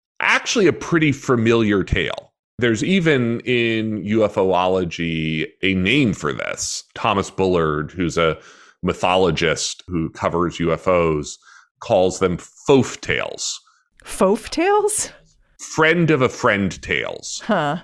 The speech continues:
Speaker 1: Stories that I don't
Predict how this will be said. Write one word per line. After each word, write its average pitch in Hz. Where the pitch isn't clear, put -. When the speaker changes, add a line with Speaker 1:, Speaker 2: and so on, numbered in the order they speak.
Speaker 1:
Stories 135
that 95
I 110
don't 98